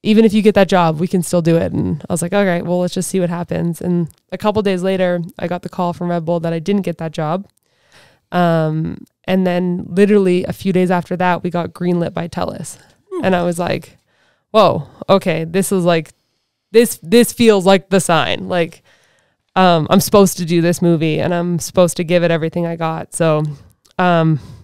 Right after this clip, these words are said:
Speaker 1: right around that time, I also lost Rockstar. So then I was, like,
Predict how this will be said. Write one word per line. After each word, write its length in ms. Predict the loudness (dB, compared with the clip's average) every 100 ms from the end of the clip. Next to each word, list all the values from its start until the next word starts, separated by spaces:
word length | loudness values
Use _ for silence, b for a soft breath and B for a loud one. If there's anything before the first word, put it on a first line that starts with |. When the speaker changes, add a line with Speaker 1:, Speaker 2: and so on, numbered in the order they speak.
| 0
Speaker 1:
right 220 | 4 6
around 180 | 6 4
that 140 | 2
time, 160 | 0 2
I 40 |
also 240 | 2 0
lost 220 | -2 -4 -4
Rockstar. 600 | -6 -6 -4 -4 -4 -8 _ _ _ _ _
So 140 | -2 2
then 120 | 4
I 80 | 4
was, 140 | 2
like, 160 | 0